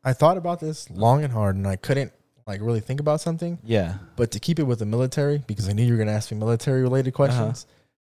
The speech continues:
Speaker 1: uh, I came up with the movie Fury.
Speaker 2: Oh, okay.
Speaker 1: I'm not sure if you've ever seen it or not.
Speaker 2: I think I have, uh, but, you know, whenever, 'cause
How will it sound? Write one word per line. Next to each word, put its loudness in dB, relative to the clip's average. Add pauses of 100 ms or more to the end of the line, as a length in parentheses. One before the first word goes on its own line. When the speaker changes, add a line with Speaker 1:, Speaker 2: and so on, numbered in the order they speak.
Speaker 1:
uh, 2
I 0
came 2
up 2
with -2
the -4
movie 0
Fury. -2 (380)
Speaker 2:
Oh, 6
okay. 2
Speaker 1:
I'm -2
not -2
sure 0
if -2
you've 0
ever -6
seen -4
it -6
or -10
not. -10
Speaker 2:
I 4
think 0
I 6
have, 2
uh, 0
but, 2
you 2
know, 4
whenever, 2
'cause -2